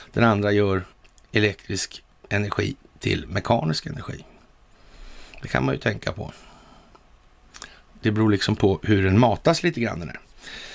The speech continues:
Det är en bra grej att komma ihåg nu också, faktiskt. Ja, och, eh, nya filmer från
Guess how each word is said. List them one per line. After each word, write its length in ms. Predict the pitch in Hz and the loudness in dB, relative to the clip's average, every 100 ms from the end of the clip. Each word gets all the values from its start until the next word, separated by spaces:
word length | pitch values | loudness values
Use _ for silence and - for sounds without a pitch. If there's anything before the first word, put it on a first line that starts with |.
| - - - | -16 -12 4
Det 140 | 156 | 6
är 40 | |
en 80 | 196 | 8
bra 140 | 131 120 | 6 4
grej 180 | 113 | 0
att 60 | 104 | -4
komma 180 | 104 104 | -4 0
ihåg 260 | 123 165 | 0 0
nu 160 | 98 98 - | -2 -6 -4
också, 360 | - 156 - 127 - _ _ - | 0 0 0 -4 -6 _ _ -10
faktiskt. 640 | 107 - - - - - - - - - - - - - - - - | -6 -6 -4 -4 -4 -6 -10 -18 -20 -20 -20 -20 -20 -20 -12 -6 2
Ja, 440 | 120 139 175 208 - | 6 6 6 2 -2
och, 360 | 156 147 - | -2 -2 0
eh, 240 | 151 143 139 | 4 6 6
nya 320 | 160 156 139 | 4 4 4
filmer 420 | - 139 95 - | 4 0 0 0
från 280 | 127 131 120 | 2 0 -2